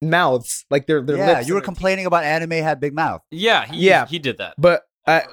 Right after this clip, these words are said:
Speaker 1: so when I was first draw, like, their mouths, it would be, like, a pretty cartoony looking one, right? 'Cause they were, like, bigger and, like, whatever weird looking. So he's like, "Okay, like, uh, well, we gotta work on drawing mouths." And I was like, "I definitely agree, 'cause it looks like, it looks off on the character." So we bought this book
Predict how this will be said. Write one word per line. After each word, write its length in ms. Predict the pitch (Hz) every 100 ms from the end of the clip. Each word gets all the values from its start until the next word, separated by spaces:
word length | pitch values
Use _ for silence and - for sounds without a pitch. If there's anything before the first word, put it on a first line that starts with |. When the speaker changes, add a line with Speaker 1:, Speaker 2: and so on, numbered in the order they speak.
| -
Speaker 1:
so 240 | - 180 165
when 140 | 175
I 60 | 170
was 120 | 165
first 280 | - 190 151
draw, 140 | 165
like, 220 | 156 151 -
their 120 | 139
mouths, 340 | 147 156 143
it 120 | 147 147
would 160 | 139
be, 120 | 143
like, 200 | 143 131
a 80 | 139
pretty 240 | - 156 139
cartoony 500 | 135 - 160 143 113
looking 280 | 117 143 156
one, 280 | 170 202
right? 220 | 139 131 131
'Cause 120 | 131
they 80 | 127
were, 60 |
like, 220 | 120 120
bigger 240 | 117 123 127
and, 100 | 117
like, 120 | 110
whatever 240 | 113 117
weird 180 | 107 113
looking. 240 | 120 131 131 - -
So 140 | - 139
he's 160 | 131
like, 240 | 131 131 - _ -
"Okay, 240 | 170 170
like, 220 | 151 147 -
uh, 460 | 139 135 131 131 -
well, 120 | 147
we 100 | 156
gotta 140 | 160 165
work 180 | 165 170
on 100 | 147
drawing 180 | 160 151
mouths." 240 | 113 120
And 80 | 123
I 60 |
was 100 | 117
like, 160 | 117 110 123
"I 60 |
definitely 300 | 123 139 143
agree, 300 | 120 113 117 - -
'cause 120 | 131
it 120 | 120
looks 200 | 131 -
like, 120 | 127
it 80 | 123
looks 160 | 131 - -
off 240 | 117 -
on 60 | 113
the 60 | 101
character." 440 | 113 113 107 107 - -
So 120 | -
we 80 | 139
bought 200 | 135 139
this 140 | 135
book 320 | 120 127 127